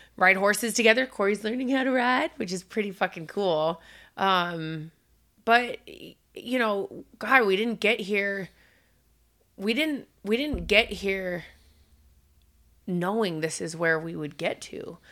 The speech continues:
We were not together, and I surrendered. I just was like, "I give it up. I'm not gonna fight or force or struggle or whine or complain." I just was done. I was like, "I'm done.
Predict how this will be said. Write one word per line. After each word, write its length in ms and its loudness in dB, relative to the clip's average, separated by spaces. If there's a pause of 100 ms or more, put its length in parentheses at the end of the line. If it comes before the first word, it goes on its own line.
(360)
We 600 -2 (400)
were 120 0
not 300 4
together, 520 4
and 360 -4 (280)
I 160 8
surrendered. 720 0
I 180 6
just 240 -4
was 180 -6
like, 560 -2
"I 140 2
give 280 -2
it 100 4
up. 240 -4 (200)
I'm 340 -2
not 240 -4
gonna 360 -2 (600)
fight 460 6
or 140 0
force 600 2
or 220 -2
struggle 680 2
or 400 2
whine 440 2
or 160 -2
complain." 760 0 (320)
I 160 2
just 280 0
was 240 -2
done. 360 -2 (180)
I 60 -10
was 100 -6
like, 140 -2
"I'm 180 -6
done. 260 -6